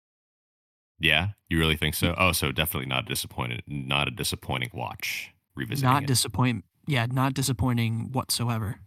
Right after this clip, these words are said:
Speaker 1: Mm-hmm. Yeah, see, so for me, I mean, I had seen, ag-, as I said, Network, uh, Dog Day Afternoon, I had only seen once. Uh, I had seen Serpico, and the thing about Lumet is that he's got,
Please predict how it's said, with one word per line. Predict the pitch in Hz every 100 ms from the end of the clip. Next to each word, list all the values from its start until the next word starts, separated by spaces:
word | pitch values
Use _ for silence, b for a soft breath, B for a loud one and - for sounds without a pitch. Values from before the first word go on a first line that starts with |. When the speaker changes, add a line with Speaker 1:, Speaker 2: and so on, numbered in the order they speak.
| _ _ _ _ _ _ -
Speaker 1:
Mm-hmm. | 80 73 65 64 B B -
Yeah, | 113 117 87 -
see, | - 127 135 117
so | 123 135 123 -
for | 117 110
me, | 123 131 113 98
I | 92
mean, | 98 95
I | 95
had | 110 101
seen, | - - 98 92 85 78 82
ag-, | 80 -
as | 62 76
I | 73
said, | - 73 65 -
Network, | 78 73 65 71 69 69 - -
uh, | 67 65 65
Dog | - 76 78
Day | 69
Afternoon, | 64 73 67
I | 62
had | 64
only | 69 67
seen | - 67 65
once. | 65 60 - - B B B _ _ _ -
Uh, | 73 73 - _ 82
I | 80
had | 82
seen | - - 90 87 85 85 82 85 82
Serpico, | - 85 76 85 78 73 73
and | 107
the | 110
thing | 123 147
about | 113 107 87
Lumet | 82 78 76 78 76
is | 76 71
that | 78 73 - -
he's | 104 117 113
got, | 147 127 101